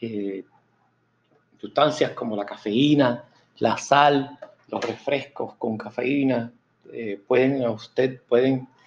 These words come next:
aumentarles, eh, pueden aumentar a usted su nivel de estrés. Los ruidos, son muy interesantes,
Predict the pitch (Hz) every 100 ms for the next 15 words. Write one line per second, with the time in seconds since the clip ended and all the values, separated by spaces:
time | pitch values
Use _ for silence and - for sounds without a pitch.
0 | - _ _ _ - 123 120 120 156 170
1 | 139 110 101 - - - 110 101 98 98
2 | 98 98 113 123 139 131 127 131 113 -
3 | 131 - - - 117 104 110 117 110 -
4 | - - - - _ _ _ _ _ _
5 | _ _ _ _ _ - - - 131 143
6 | 226 247 127 - - _ _ _ _ _
7 | _ _ _ - 123 143 135 143 147 156
8 | 147 139 -